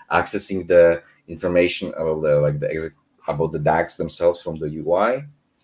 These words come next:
uh, and fully trusted components like scheduler, database, trigger, and internal A P I, which will be able to access effi-, efficiently the database and, uh,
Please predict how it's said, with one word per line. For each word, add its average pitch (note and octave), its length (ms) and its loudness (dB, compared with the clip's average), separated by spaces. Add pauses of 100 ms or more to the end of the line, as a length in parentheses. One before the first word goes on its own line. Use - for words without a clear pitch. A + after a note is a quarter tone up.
(120)
uh, E2 380 -4
and F2 180 -4
fully G#2+ 240 0
trusted G2 460 -2
components E2+ 480 -4
like D#2 140 -2
scheduler, D#2 800 -2 (140)
database, D#2 580 -6
trigger, D2+ 600 -6 (300)
and F#2 120 0
internal F2+ 440 -2
A F2 100 -4
P F2 220 -2
I, E2 160 2
which E2 240 -4
will D#2 100 -8
be D#2 200 -6
able E2 200 -6
to - 140 -6
access - 520 -8
effi-, D#2 360 -10
efficiently G2+ 760 -2
the E2 160 -10
database F#2 720 -2
and, E2 260 -6
uh, D2+ 140 -2